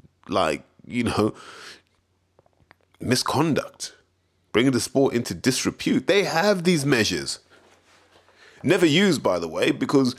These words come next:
under Robert Smith's watch, boxing has become a moral cesspool. Let's not forget what Billy Joe was doing about three years ago.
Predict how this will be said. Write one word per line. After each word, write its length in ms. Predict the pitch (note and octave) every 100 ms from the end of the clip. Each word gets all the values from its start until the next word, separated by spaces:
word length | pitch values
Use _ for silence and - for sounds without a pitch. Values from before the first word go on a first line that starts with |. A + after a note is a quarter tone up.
| - _ - -
under 220 | C#3+ C#3+
Robert 220 | D3 C3+
Smith's 340 | B2 C3+ B2 -
watch, 300 | D#2+ F#2+ -
boxing 320 | A2+ - G2+
has 180 | A2+ G#2+
become 300 | - - G2
a 40 |
moral 300 | F#2+ G2+ G2
cesspool. 560 | - - - - - C#2
Let's 260 | G2 F#2+
not 160 | A#2 A#2
forget 320 | - F#2+ F#2+
what 160 | F#2 F2+
Billy 220 | G#2+ G2
Joe 240 | F2+ G2
was 180 | F#2+ F2+
doing 280 | E2+ A#2 G2
about 260 | E2+ E2+ -
three 240 | G2 F#2+
years 280 | G2+ A2 D#2+
ago. 280 | C#2+ -